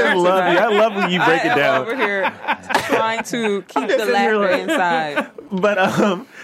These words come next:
Speaker 2: so she goes to the hospital. She sees Cyrus, and she's like, "Why didn't you text me immediately?" And, um, they go into the room.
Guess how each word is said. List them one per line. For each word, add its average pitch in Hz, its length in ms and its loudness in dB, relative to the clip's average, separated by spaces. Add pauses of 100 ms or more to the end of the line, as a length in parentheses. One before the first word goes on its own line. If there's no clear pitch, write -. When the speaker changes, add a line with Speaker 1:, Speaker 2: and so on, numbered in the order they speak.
Speaker 2:
so 175 160 2
she 202 100 -4
goes 202 200 0
to 180 60 -10
the 190 60 2
hospital. 180 320 0
She 165 120 -4
sees 175 260 -2
Cyrus, 151 360 2
and 135 100 -6
she's 135 100 -8
like, 127 140 0
"Why 123 140 2
didn't 135 120 -8
you 127 60 -6
text - 240 -4
me 107 100 -4
immediately?" 101 560 -2 (380)
And, 131 240 0
um, 123 280 0
they 127 140 0
go 127 160 0
into 151 220 -2
the 165 100 2
room. 113 460 0